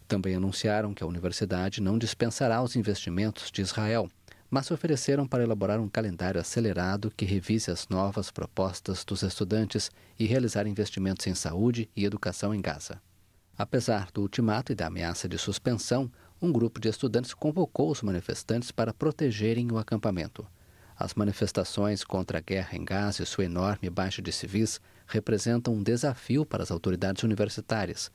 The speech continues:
que tentam equilibrar o direito à liberdade de expressão com as reclamações de que os protestos geram ações antissemitas, violência e ameaças. A reitoria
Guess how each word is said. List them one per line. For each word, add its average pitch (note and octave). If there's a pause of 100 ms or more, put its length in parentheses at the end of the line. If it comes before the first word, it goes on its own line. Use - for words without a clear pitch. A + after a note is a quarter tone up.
(260)
que D#3
tentam G#2
equilibrar F#2
o F#2
direito G2+
à D#2+
liberdade F2
de F#2+
expressão A2+
com B2+
as A#2+
reclamações A2
de G#2
que -
os G2+
protestos G2 (240)
geram A2+
ações A#2+
antissemitas, C3 (260)
violência A2
e A#2+
ameaças. G#2+ (440)
A -
reitoria G2+